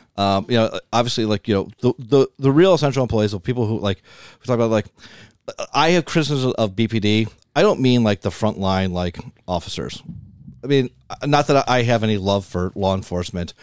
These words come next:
but, like, I think that, like, I think that the frontline B P D peop-, officers probably didn't wanna be chasing after people who are breaking into Rena Center. I think they probably wanted to be doing search and rescue.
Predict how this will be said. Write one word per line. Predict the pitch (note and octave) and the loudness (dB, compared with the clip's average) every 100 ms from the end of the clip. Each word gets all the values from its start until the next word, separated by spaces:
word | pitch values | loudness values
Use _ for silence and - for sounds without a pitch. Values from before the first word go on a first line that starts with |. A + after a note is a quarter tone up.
| - - - _ | -20 -20 -20 _
but, | C3 | 0
like, | B2+ - | 0 0
I | D3 | -2
think | D#3 E3+ D3+ | 0 -2 0
that, | B2+ | 2
like, | A#2 - _ _ - - _ | 0 -2 _ _ -20 -20 _
I | - G#3 | 2 4
think | G3 D#3+ | 2 2
that | D3 A2 | 2 0
the | A#2 | -2
frontline | - C#3 C3+ B2 A#2+ A2+ | 0 0 2 2 2 0
B | - A2+ | 0 -2
P | A#2 | 0
D | G#2 G#2 | 0 0
peop-, | - C3+ B2 - | 0 -4 -4 -8
officers | - A2 - C#3 C#3 - _ - - _ _ | -2 -2 0 0 0 -2 _ -20 -20 _ _
probably | - - D3+ D#3+ D3 | -4 2 2 2 2
didn't | C3+ C3 A2+ | 2 0 0
wanna | A#2 | 0
be | G#2+ | -2
chasing | - A2+ G2+ G#2+ G#2+ | -2 -2 0 -2 -2
after | F#2 F2+ - F#2+ F2+ F#2+ - _ | -4 -4 -2 0 0 -2 -12 _
people | A2+ G#2+ | -6 -4
who | G2+ | -2
are | G2+ | -2
breaking | E2 F#2 F#2+ | 0 -2 -2
into | F#2 F#2 | -6 -6
Rena | E2 D#2+ | -8 -8
Center. | D#2+ G#1+ A#1 - _ _ _ | -10 -12 -14 -16 _ _ _
I | G#2 | -4
think | C3+ C#3 | 0 0
they | |
probably | C3 - A#2+ A2+ A2+ | -2 -2 0 2 0
wanted | G#2 G2+ G2 | 0 0 -2
to | F#2 | -2
be | F#2+ | -4
doing | F2+ F#2 F2 | -2 -2 -4
search | - F2+ | -8 -10
and | F2 | -10
rescue. | D2+ - - - | -10 -12 -14 -18